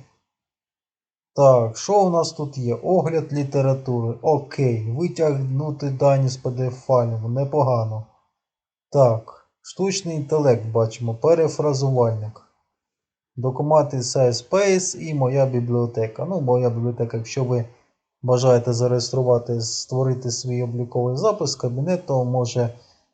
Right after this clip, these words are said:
всі пошукові запити, що ви знаходите, вони можуть зберігатися у вашому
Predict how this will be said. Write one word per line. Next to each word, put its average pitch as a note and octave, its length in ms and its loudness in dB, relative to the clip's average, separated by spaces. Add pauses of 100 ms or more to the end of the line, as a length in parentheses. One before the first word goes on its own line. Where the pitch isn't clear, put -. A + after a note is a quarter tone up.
всі D3+ 320 -4
пошукові C3 500 -2
запити, B2 440 0
що C3 260 -4
ви B2 180 -2
знаходите, C#3 720 -2
вони C#3+ 480 -2
можуть C3 400 -4
зберігатися C3+ 960 -2
у D3 220 -8
вашому B2+ 600 -2